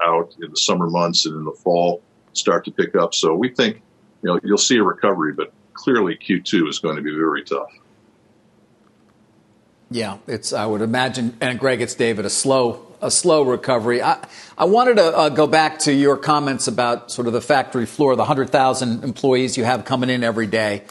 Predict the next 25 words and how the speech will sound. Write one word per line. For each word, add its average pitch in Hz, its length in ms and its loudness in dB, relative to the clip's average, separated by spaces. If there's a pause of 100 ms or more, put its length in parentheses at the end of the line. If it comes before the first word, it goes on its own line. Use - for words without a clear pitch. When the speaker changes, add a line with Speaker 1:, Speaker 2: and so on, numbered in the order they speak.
(460)
Speaker 2:
um, 120 440 -2
outfitting 131 500 0
them 123 160 0
in 117 100 -4
P 127 200 -2
P 131 380 0
E, 127 40 4
as 117 160 -2
you 113 120 -2
said. 101 440 -4
But 127 260 -2 (500)
what 220 160 4
about 226 300 4
the 190 120 4
efficiency 156 600 0
of 135 80 2
their 127 140 2
work? 123 460 0
How 247 520 2
do 208 80 0
you 180 280 2
socially 170 640 0
distance 123 600 -2
when 117 160 -2
you're 110 280 0